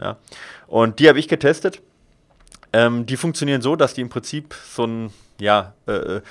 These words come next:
so ein Gummi, also als, wie soll ich sagen, so dehnbare Gummiüberzug haben, wie so eine Gamasche, die du über den, über den Schuh von unten drüber ziehst, ja, und dadurch auch sehr gut halten, äh, sind dann mit so kleinen Ösen verbunden mit der Sohle. Und die Sohle ist im Prinzip nichts anderes als ein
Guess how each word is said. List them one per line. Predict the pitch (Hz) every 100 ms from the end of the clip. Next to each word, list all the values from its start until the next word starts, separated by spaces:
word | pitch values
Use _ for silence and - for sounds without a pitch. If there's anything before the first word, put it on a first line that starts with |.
| -
so | - 107
ein | 104 98 - _ _ _ -
Gummi, | 131 156 160 - _ _
also | 87 113 104
als, | 107 - - - - -
wie | 107
soll | 107
ich | 110
sagen, | 117 104
so |
dehnbare | 104 123 135 123 120
Gummiüberzug | 113 135 170 160 156 151 - 165
haben, | 156 160 175
wie | 123
so |
eine | 120 107
Gamasche, | 110 113 147 196
die | 143 127
du | 123
über | 117
den, | 117 113 113
über | - 117
den | 107 110
Schuh | - 160
von | 127
unten | 123 120
drüber | 110 156 165
ziehst, | - 185 196 -
ja, | 127
und | - 120
dadurch | 120 131 -
auch | 120
sehr | - 120
gut | 123 107
halten, | 131 170 202 - - - -
äh, | - 120 117
sind | 131
dann | 139 123
mit | 127
so | 131
kleinen | - 120 117
Ösen | - 139 139
verbunden | 131 117 131 127
mit | 117
der | 110
Sohle. | 104 120 110
Und | 95 98
die | 113
Sohle | 113 151 175
ist | 147
im |
Prinzip | 139 139 143
nichts | 135 139
anderes | - 143 131 -
als | 113 117 -
ein | 113 107